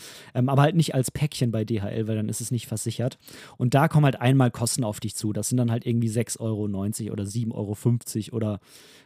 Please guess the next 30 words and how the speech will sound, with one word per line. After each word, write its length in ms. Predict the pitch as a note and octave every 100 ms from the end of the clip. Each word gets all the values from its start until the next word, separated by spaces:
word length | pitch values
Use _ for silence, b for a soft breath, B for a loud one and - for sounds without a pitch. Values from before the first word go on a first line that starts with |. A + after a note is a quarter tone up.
| A2+
lass 220 | B2 -
es 120 | A#2
bei 160 | B2+ A2+
Hermes, 480 | A#2 B2+ B2+ B2+
die 100 | -
sind, 140 | A2+ A#2
glaub 180 | A#2+ G#2+
ich, 120 | A2
ein 40 |
bisschen 280 | A2 - A2+
günstiger, 600 | A#2 A#2 - A2 A2 G#2+ - _ _ -
fünf 240 | D3 C#3
Euro 220 | C3 A2+
neunzig 340 | A2 A2 A#2 G#2+
sein 220 | G#2+ G#2
oder 160 | F#2+ F#2
irgend 180 | G2+
sowas. 240 | G2+ G2 F#2
Also 160 | A2+
irgendwas 480 | B2+ G3+ F#3 C#3+ -
zwischen 280 | - C3+ C3
fünf 200 | D#3+ D3
und 140 | B2+
zehn 180 | - A#2+
Euro. 380 | - F#3 F#3+ F3+ B B B B B
Und 260 | D#3 C#3+
dann 140 | D3 C3+
ist 100 | B2+
es 80 | -
versichert. 680 | A#2 A2 F3 A3+ G#3+ -